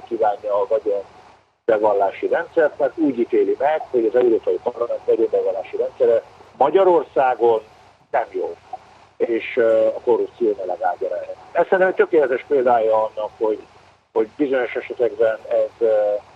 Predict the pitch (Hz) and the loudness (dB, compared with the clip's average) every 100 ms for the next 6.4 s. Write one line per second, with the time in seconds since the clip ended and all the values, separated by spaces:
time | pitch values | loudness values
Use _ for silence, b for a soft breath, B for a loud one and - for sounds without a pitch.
0 | - _ - 147 151 135 120 123 123 117 | -20 _ -2 0 2 2 0 0 0 2
1 | 113 110 107 107 107 113 110 - 107 - | 2 2 0 -2 -4 -2 -2 -2 -4 -2
2 | 98 - - 131 135 - - 120 131 160 | -6 -6 -8 -6 -6 -10 -2 2 4 4
3 | 185 220 190 196 190 185 190 180 185 185 | 2 0 0 2 2 2 0 0 -2 -2
4 | 165 170 151 151 139 117 123 160 185 160 | -2 -2 0 2 2 0 0 -2 -4 -4
5 | 170 - 156 - 156 151 147 110 131 - | -4 -4 -8 -4 -4 -2 -4 -4 -6 -6
6 | 165 160 175 180 | -6 -4 -2 -4